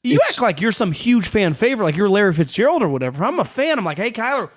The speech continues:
Speaker 1: what the hell happened this year?" Like, you think I'm on your side? I mean, I wanna be on your side, but I watched you shit the bed the last six games, and that playoff game is one of the most embarrassing things I've ever seen. It's one thing to, like,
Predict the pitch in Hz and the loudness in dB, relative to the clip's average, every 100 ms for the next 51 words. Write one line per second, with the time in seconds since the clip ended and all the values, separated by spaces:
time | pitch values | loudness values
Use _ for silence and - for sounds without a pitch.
0 | _ 269 277 302 202 175 285 - 262 135 | _ -6 0 0 0 0 -2 -2 -4 -4
1 | - 104 85 _ _ _ _ _ _ _ | -10 -16 -20 _ _ _ _ _ _ _
2 | _ _ 208 254 240 294 226 196 220 185 | _ _ -4 -2 -2 0 0 0 0 -2
3 | - 226 226 - 185 190 160 143 151 381 | 0 0 0 0 0 0 -2 -2 -2 0
4 | 415 202 151 131 156 143 196 - _ _ | 0 -4 -6 -6 -4 -2 -4 -10 _ _
5 | _ - 220 285 269 262 247 - 196 208 | _ -4 0 0 0 -2 -2 -8 -6 -4
6 | 156 - - 339 - 202 147 269 320 254 | -4 -8 -6 -6 -4 -6 0 0 0 -2
7 | 202 202 - 262 - 262 269 254 226 226 | -4 -4 -4 -8 -8 -8 -8 -8 -6 -4
8 | 180 240 294 294 - 196 185 - _ _ | -4 -4 -4 -6 -6 -6 -6 -8 _ _
9 | _ 190 220 240 214 233 233 180 147 262 | _ -6 -2 -2 2 0 0 -4 -2 -2
10 | 262 247 247 233 214 240 208 - 359 403 | -2 -4 -6 -6 -4 -4 -6 -8 -6 -6
11 | - 226 254 320 - 214 175 160 131 | -8 -12 -6 -6 -4 -4 -2 -4 -6